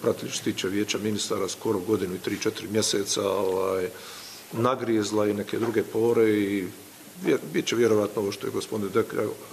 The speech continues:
Dodik rekao, jako puno razgovora s predstavnicima međunarodnih institucija.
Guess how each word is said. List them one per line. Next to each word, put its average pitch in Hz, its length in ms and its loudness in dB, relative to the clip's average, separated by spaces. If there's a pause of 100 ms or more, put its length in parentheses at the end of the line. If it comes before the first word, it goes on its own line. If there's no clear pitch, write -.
(280)
Dodik 127 240 0
rekao, 113 280 2
jako 113 280 4
puno 113 160 -2
razgovora 104 400 0
s - 60 -6
predstavnicima 110 640 -2
međunarodnih 113 420 4
institucija. 117 600 -2